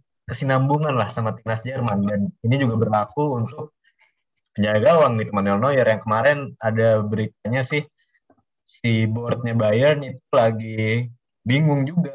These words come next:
karena situasinya Manuel Neuer udah tua dan kontraknya udah tinggal sedikit lagi, kalau nggak salah berapa tahun ya? Mungkin dua tahun mungkin ya, gue nggak tahu juga. Dan ini, eh, bakal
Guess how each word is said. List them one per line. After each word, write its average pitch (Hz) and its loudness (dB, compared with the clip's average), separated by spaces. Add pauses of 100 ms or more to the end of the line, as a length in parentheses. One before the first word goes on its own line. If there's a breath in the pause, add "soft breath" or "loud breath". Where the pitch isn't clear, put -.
karena 113 0
situasinya 135 -6
Manuel 107 0
Neuer 107 0
udah 101 -2
tua 113 0 (1300)
dan 110 0
kontraknya 113 -2
udah 101 0
tinggal 104 0
sedikit 104 -4
lagi, 110 0
kalau 110 -2
nggak 98 -2
salah 120 2
berapa 101 -8
tahun - -10
ya? 98 -2 (160)
Mungkin 127 -8 (460)
dua 123 -2
tahun 117 -4
mungkin 123 -4
ya, 127 -8 (360)
gue 107 -2
nggak 104 0
tahu 98 -2
juga. 101 -4 (640 soft breath)
Dan 117 0
ini, 170 2 (380)
eh, 120 4
bakal 110 0